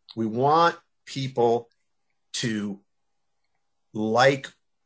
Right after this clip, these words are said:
our product, our, our art. We want to impress people with our story, with our storytelling, because if we do our job, they'll be impressed. If we do it right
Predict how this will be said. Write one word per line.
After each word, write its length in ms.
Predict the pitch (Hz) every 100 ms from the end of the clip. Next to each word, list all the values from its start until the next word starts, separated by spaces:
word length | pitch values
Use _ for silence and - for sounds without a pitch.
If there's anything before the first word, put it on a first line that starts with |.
| _
our 140 | 117 92
product, 720 | - - 104 92 - - -
our, 260 | 101 95 110 -
our 220 | 107 - -
art. 400 | 104 90 - - - _ _ _ _
We 140 | 110
want 380 | 98 110 123 139
to 180 | 139 135
impress 600 | 110 - - 127 131 -
people 640 | - 113 101 101 98 98 _ _
with 200 | 101 98 -
our 120 | 95
story, 800 | - - - 107 113 92 - - _
with 180 | 104 98
our 140 | 98
storytelling, 800 | - - 110 120 110 - 82 71 - - _ _
because 640 | 143 - 156 147 - - _ -
if 240 | 175 220 202
we 140 | 196
do 160 | 190 160
our 100 | 147
job, 380 | 151 208 175
they'll 140 | 131 120
be 240 | - 127
impressed. 520 | 151 - - - -
If 160 | 131 139
we 160 | 170 139
do 240 | 143 202
it 120 | 208
right 380 | 117 92 98